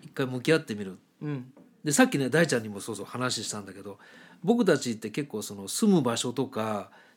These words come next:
Speaker 1: 付き合う人とか、外の環境にすごく影響されて、
Speaker 2: うん。
Speaker 1: それでこう選択肢が増えていったりとか、
Speaker 2: うん。
Speaker 1: 次の行動が決まってくることってあるじゃないですか。
Speaker 2: あります。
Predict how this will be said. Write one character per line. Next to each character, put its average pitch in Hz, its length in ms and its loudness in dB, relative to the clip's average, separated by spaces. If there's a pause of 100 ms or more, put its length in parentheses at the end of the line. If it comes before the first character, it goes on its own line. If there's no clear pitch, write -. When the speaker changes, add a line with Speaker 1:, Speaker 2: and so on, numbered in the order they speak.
Speaker 1:
付 - 260 -6
き 185 40 4
合 180 120 6
う 139 100 2
人 120 220 -8
と 110 140 -8
か、 101 100 -8
外 269 280 2
の 139 140 4
環 131 300 -6
境 131 140 -8
に 127 120 -6
す - 160 -4
ご 262 120 2
く 135 120 -2
影 139 180 2
響 143 220 0
さ 127 160 -6
れ 127 100 -4
て、 185 380 0
Speaker 2:
う 156 100 0
ん。 117 120 -8 (380)
Speaker 1:
そ - 180 -2
れ 277 120 2
で 285 80 2
こ 254 220 2
う 214 40 4
選 220 240 2
択 202 220 0
肢 135 140 0
が 110 160 -2
増 151 80 2
え 135 80 4
て 123 100 -6
い 95 60 -8
っ - 20 -14
た - 180 -12
り 98 120 -12
と 95 80 -18
か、 98 240 -14
Speaker 2:
う 151 40 -4
ん。 127 200 -6 (200)
Speaker 1:
次 185 240 0
の 151 120 2
行 127 240 -4
動 123 120 0
が 117 120 -2
決 - 160 -6
ま 190 120 2
っ 190 80 -8
て 202 80 -4
く 202 120 0
る 151 100 0
こ 113 140 -10
と 139 100 0
っ 131 80 -6
て 117 80 -2
あ 127 60 2
る 110 80 0
じ - 80 -10
ゃ - 20 -16
な - 60 -20
い - 20 -20
で - 60 -18
す - 80 -10
か。 113 80 -4
Speaker 2:
あ - 20 -2
り 113 80 -6
ま 87 140 -10
す。 - 260 -18